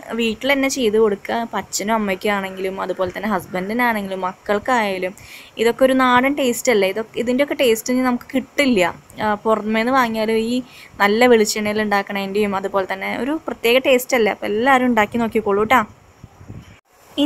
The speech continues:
ചക്ക വറുക്കുമ്പോഴും കായ വറുക്കുമ്പോഴൊക്കെ ഇങ്ങനെ ഒരു നല്ലൊരു മണം വരുമല്ലോ. അപ്പോൾ ഇതായി തുടങ്ങുമ്പോൾ തന്നെ ഞാൻ അങ്ങനെ കാത്തിരിക്കും. പണ്ടത്തെ കാര്യമായിട്ടാണ് ഈ പറയുന്നത്. അപ്പോൾ ഇതിങ്ങനെ, ആ, ഇതേപോലെ ഊറ്റിയിട്ട് പേപ്പറിൽ ഇങ്ങനെ നിരത്തിയിടും.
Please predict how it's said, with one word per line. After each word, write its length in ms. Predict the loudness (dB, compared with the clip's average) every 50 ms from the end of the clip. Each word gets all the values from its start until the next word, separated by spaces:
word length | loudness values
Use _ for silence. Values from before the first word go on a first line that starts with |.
| 4 4
ചക്ക 220 | 4 2 4 6 8 8
വറുക്കുമ്പോഴും 560 | 8 8 6 2 0 0 0 2 2 2 0 2
കായ 240 | 2 2 4 4 4 2
വറുക്കുമ്പോഴൊക്കെ 680 | 2 0 0 -2 -6 -4 -2 -2 -2 -4 -6 -4 0 0
ഇങ്ങനെ 160 | 2 2 4 2
ഒരു 80 | 2 2 2
നല്ലൊരു 460 | 0 0 -2 -2 0 0 0 0 0 2 2
മണം 220 | 2 2 2 2 2
വരുമല്ലോ. 300 | 2 2 2 2 2 0 0 -2 -10 -20 -20 -20 -18
അപ്പോൾ 120 | -14 -6 0
ഇതായി 360 | 2 4 4 4 4 2 2 2 2
തുടങ്ങുമ്പോൾ 380 | 2 2 0 0 0 0 2 2
തന്നെ 340 | 2 0 0 0 2 0 0 0
ഞാൻ 60 | 0 0
അങ്ങനെ 160 | 0 0 0 0
കാത്തിരിക്കും. 640 | 0 0 0 0 -2 -4 -2 -2 -2 -2 -2 -6 -6 -6 -4
പണ്ടത്തെ 280 | -4 -4 -4 -4 -2 0 0
കാര്യമായിട്ടാണ് 360 | 2 2 2 2 2 0 0
ഈ 20 | 0 -2
പറയുന്നത്. 360 | -2 -2 -4 -4 -6 -6 -6 -8 -8 -12 -16 -14 -14 -14 -12 -12 -12
അപ്പോൾ 160 | -10 -6 -4 -4 -2
ഇതിങ്ങനെ, 420 | 0 0 -2 0 0 0 2 2 2 2 0 0 0
ആ, 20 | 0 0 0 0 0 -2
ഇതേപോലെ 340 | -2 -2 -2 -2 0 0 2 2 2
ഊറ്റിയിട്ട് 420 | 2 0 0 -4 -2 0 2 2 2 2 2
പേപ്പറിൽ 380 | 2 2 2 2 0 -4 -2 -2
ഇങ്ങനെ 160 | -2 0 0 0 2 0
നിരത്തിയിടും. 540 | 0 0 -2 -2 2 4 4 4 4 0